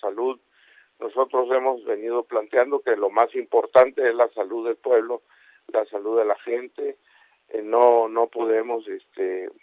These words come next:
tener un doble discurso, porque sí nos ha interesado mucho el contribuir con las autoridades de salud para, eh, evitar contagios innecesarios en reuniones amplias o menores,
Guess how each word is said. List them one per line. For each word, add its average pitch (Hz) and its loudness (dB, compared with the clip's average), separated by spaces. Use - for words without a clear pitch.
tener 113 8
un 117 -2
doble 120 6
discurso, 123 0
porque - 0
sí 143 2
nos 139 0
ha 123 6
interesado 113 0
mucho 107 -8
el - -6
contribuir 131 0
con 120 0
las 110 2
autoridades 107 2
de 110 -6
salud 120 -2
para, 123 8
eh, 101 -16
evitar 113 0
contagios 113 -8
innecesarios 110 -4
en 104 -8
reuniones 107 -4
amplias 113 0
o 104 -10
menores, 113 0